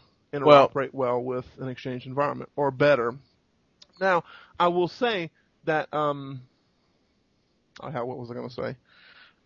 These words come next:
Speaker 2: I, I think the phone hardware-wise is totally capable of doing whatever it needs to. I don't think there's any limitation in the hardware of the
Speaker 1: It's,
Speaker 2: phone
Speaker 1: it's
Speaker 2: that would
Speaker 1: limitless?
Speaker 2: keep it from doing ActiveSync or doing something.
Speaker 1: <laughs>
Speaker 2: I'm not saying it's limitless,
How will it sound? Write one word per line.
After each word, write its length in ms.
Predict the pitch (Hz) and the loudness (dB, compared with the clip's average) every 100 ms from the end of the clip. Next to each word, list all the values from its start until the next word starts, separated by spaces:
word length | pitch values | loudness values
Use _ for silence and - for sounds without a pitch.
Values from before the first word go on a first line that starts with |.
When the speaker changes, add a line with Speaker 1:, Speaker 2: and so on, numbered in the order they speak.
| - | -12
Speaker 2:
I, 60 | - - | -10 -2
I 60 | 226 | 0
think 200 | 254 247 | 0 0
the 100 | 214 | -4
phone 380 | - 208 208 196 | -2 -4 -4 -6
hardware-wise 1080 | - 170 190 220 233 226 233 247 254 240 - _ _ - | -6 -4 -4 -4 -6 -4 -6 -4 -6 -10 -20 _ _ -8
is 160 | 165 - | -8 -8
totally 360 | - 226 214 | -10 -6 -6
capable 720 | - - 196 190 139 131 135 143 | -6 -2 -2 -4 -6 -6 -6 -6
of 200 | 143 127 | -8 -6
doing 440 | 160 156 147 147 139 _ _ _ | -8 -4 -6 -6 -12 _ _ _
whatever 340 | 143 156 151 139 | -2 0 2 -2
it 60 | |
needs 240 | 143 135 127 | -6 -8 -8
to. 140 | - 143 | -4 -2
I 40 | |
don't 160 | 151 185 | -2 -2
think 160 | 196 | -2
there's 180 | 170 160 | -2 -4
any 240 | 165 156 - | -6 -10 -8
limitation 720 | 160 156 147 170 156 - 135 | -4 -4 -2 -2 -2 -6 -8
in 200 | 143 147 | -6 -4
the 100 | 127 | -4
hardware 480 | - 131 147 151 156 | -2 -2 0 0 0
of 80 | 147 | -2
the 100 | 147 | -4
Speaker 1:
It's, 80 | - | -2
Speaker 2:
phone 340 | 131 127 127 _ _ - | -2 -4 -8 _ _ -6
Speaker 1:
it's 120 | 147 | 0
Speaker 2:
that 60 | |
would 120 | 147 107 | 2 4
Speaker 1:
limitless? 60 | |
Speaker 2:
keep 220 | 170 185 254 | 2 0 -2
it 40 | |
from 180 | 143 139 | -4 -4
doing 360 | 135 131 127 127 _ - | -4 -2 -4 -8 _ -8
ActiveSync 680 | 117 123 - - - 123 127 - | -6 -6 -12 -12 -8 -6 -6 -6
or 140 | 131 | -6
doing 280 | 127 127 123 | -4 -6 -6
something. 480 | 127 123 135 120 127 - - - - _ 679 698 - - - - - _ - - | -6 -4 -4 -6 -8 -10 -12 -20 -20 _ -10 -8 -4 -6 -6 -16 -16 _ -20 -20
Speaker 1:
<laughs> 200 | - 196 | -8 -2
Speaker 2:
I'm 80 | |
not 160 | 220 214 | 0 2
saying 160 | 202 151 | 2 2
it's 140 | 135 | 0
limitless, 640 | 208 339 226 151 151 151 | 0 2 0 0 0 0